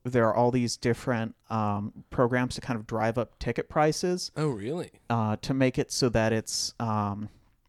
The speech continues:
Speaker 1: basically th-, the tickets will have, like, two prices, and the cheaper one is much more difficult to find, basically from all these
Speaker 2: Wow.
Speaker 1: privately run, like, ticket kiosks and stuff.
Speaker 2: What a fucking snake.
Speaker 1: <laughs> Yeah.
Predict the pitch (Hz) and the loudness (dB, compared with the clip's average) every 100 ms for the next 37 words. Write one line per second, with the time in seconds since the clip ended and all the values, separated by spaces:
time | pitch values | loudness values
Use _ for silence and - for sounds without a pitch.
0 | _ _ _ _ _ _ - - 151 139 | _ _ _ _ _ _ -14 -2 0 0
1 | - 147 127 - - - - 135 127 123 | 0 -2 -2 -18 -20 -18 -4 -2 -2 -4
2 | 117 117 110 - _ - 131 - 117 113 | -2 0 -2 -4 _ -4 -4 0 2 2
3 | - 135 135 - - - _ - - 113 | 2 0 0 -8 -18 -20 _ -20 -4 0
4 | 110 107 110 117 117 120 110 107 - 127 | 2 2 2 0 2 4 4 4 0 0
5 | 120 120 117 117 104 - 117 - 113 214 | 2 2 2 2 -2 0 -2 0 -4 -4
6 | 117 - - 127 123 127 127 - _ _ | -4 -6 0 2 2 0 -2 -8 _ _
7 | - - 117 113 - 110 117 110 117 110 | -20 -4 -2 0 -2 -4 0 2 4 2
8 | 104 - 123 120 123 110 110 110 110 110 | -2 0 0 2 2 2 2 2 0 -2
9 | 107 - 123 - 131 123 120 - - 127 | -2 -2 -4 -4 0 2 2 -2 -6 -6
10 | - 131 127 - 143 110 92 - - - | 0 2 2 -4 -4 -2 -2 -6 -8 -8
11 | 127 107 - - 139 202 - - - - | -6 -8 -8 -4 -4 -4 -6 -8 -8 -8
12 | - 185 202 160 151 110 | -6 -6 4 8 10 8